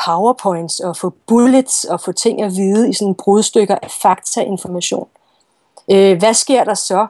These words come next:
hvis man får den samme information som, øh, som fakta, eller som en historie.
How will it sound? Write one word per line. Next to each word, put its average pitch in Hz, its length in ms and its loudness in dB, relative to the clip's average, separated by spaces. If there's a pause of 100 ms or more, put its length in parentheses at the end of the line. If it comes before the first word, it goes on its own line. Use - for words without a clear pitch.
(300)
hvis 202 200 -6
man 202 100 -2
får 190 220 2
den 185 100 -4
samme 202 580 0
information 190 800 -2
som, 180 380 0
øh, 156 340 -4
som 165 200 -4
fakta, 202 480 0 (720)
eller 202 200 2
som 190 200 -2
en 185 100 -2
historie. 185 500 -8